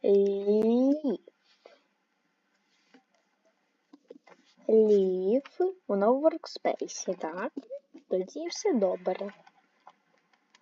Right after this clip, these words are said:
І тестуємо. Так, от сідаємо.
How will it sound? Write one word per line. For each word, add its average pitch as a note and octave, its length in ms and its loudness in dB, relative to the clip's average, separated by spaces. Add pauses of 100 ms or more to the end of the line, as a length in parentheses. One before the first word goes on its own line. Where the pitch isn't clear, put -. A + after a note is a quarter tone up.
(1080)
І D4 280 -4
тестуємо. F3 720 -8 (3000)
Так, F3 280 -10
от - 260 -16
сідаємо. F#4 920 4